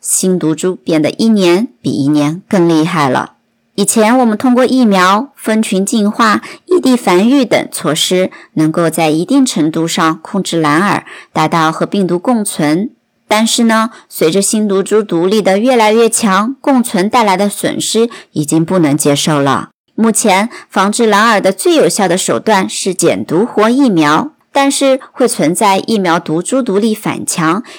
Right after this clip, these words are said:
以及与野毒株重组等诸多问题，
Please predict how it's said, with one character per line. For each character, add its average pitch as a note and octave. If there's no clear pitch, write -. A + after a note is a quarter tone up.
以 E3
及 G3
与 F3+
野 E3
毒 D#3
株 C4
重 A3+
组 -
等 C#3+
诸 -
多 D#3
问 D#3+
题， C#3